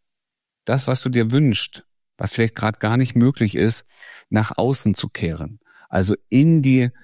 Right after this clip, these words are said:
in das Erleben. Und dadurch hast du am Ende nämlich nicht nur einen Wunsch in die Welt gesendet, sondern auch tatsächlich angefangen, Dinge zu tun, die dich dahin bringen können, wo du hin willst.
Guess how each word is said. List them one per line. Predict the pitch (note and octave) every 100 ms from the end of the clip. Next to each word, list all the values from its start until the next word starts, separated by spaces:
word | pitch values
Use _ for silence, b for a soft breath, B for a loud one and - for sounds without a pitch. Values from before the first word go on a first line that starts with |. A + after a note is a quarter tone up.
| b -
in | A2
das | A2+
Erleben. | - G#2+ B2+ C3+ F#2+
Und | E2+
dadurch | F#2+ A#2 C#3 - B
hast | - A#2+ -
du | A#2+
am | G#2 F#2
Ende | - C3 E3+ C3+ D#3+ D3+ A2+
nämlich | A#2 A#2 -
nicht | B2+ B2
nur | C#3 B2+ A#2+ b b b
einen | - G2 G2 F#2+
Wunsch | C#3+ A#3 -
in | A2
die | G2+
Welt | F2+ F#2
gesendet, | A2 A#2
sondern | A#2+ B2
auch | -
tatsächlich | - B2+ C#3+ C#3 B2+ -
angefangen, | A#2+ F3 F#3+ - D#3
Dinge | A#2+ D3+ E3+
zu | - A#2 -
tun, | - D#3+ F3
die | A#2+
dich | A2+
dahin | - G2 C3
bringen | B2+ A#2
können, | A2+ G#2
wo | G2
du |
hin | F#2+ F#2+ E2
willst. | - - - -